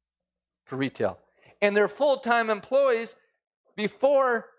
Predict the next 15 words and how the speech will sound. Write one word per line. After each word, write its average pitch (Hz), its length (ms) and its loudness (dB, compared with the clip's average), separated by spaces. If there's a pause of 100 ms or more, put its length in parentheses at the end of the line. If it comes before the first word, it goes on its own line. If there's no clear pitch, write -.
(1800)
Obamacare 160 880 0
or 131 380 0
the 131 280 -2 (140)
American 160 340 -2
Health 202 400 -2
Act 123 300 -6
was 135 120 -8
put - 300 -4 (140)
in, 135 160 -14 (380)
into, 120 540 -10 (480)
um, 113 260 -4
being, 127 420 -6 (640)
they 208 220 2
already 190 520 0
paid 226 540 -6